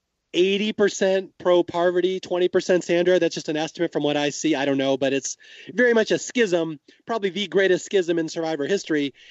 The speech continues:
whereas at the time it was Sandra versus Russell, but Russell fans have all disappeared or whatever, died, whatever happened to them, I don't know. But all the Parvati fans are now out now. So it becomes Sandra versus Parvati, who should have won. It says,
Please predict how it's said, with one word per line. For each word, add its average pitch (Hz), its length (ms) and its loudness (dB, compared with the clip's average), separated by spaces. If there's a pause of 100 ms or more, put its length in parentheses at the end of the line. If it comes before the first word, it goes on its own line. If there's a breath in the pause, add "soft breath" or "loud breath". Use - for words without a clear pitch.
(140)
whereas 170 420 2
at 175 100 0
the - 60 -6
time 226 280 2
it 160 100 0
was 147 160 -2
Sandra 165 260 2
versus 131 300 -4
Russell, 151 320 -2
but 127 160 -6
Russell 156 340 0
fans 143 300 0
have 135 80 -4
all 131 320 -2 (800 soft breath)
disappeared 143 540 0
or 123 80 0
whatever, 120 300 -2 (280)
died, 113 300 -4
whatever 107 240 -4
happened 107 320 -8
to 104 40 -4
them, 104 120 -6
I 101 80 -4
don't 101 100 0
know. 95 140 -2
But 135 200 -2 (360 loud breath)
all 240 180 4
the 226 80 2
Parvati 233 380 0
fans 175 260 0
are 165 40 2
now 156 200 -2
out 147 80 -6
now. 139 140 -4
So 180 180 4
it 180 140 2
becomes 214 480 0 (180 soft breath)
Sandra 240 320 2
versus 220 260 0
Parvati, 190 520 2
who 190 160 4
should 196 140 -6
have 185 80 0
won. 160 260 -2
It 151 100 -6
says, 175 380 0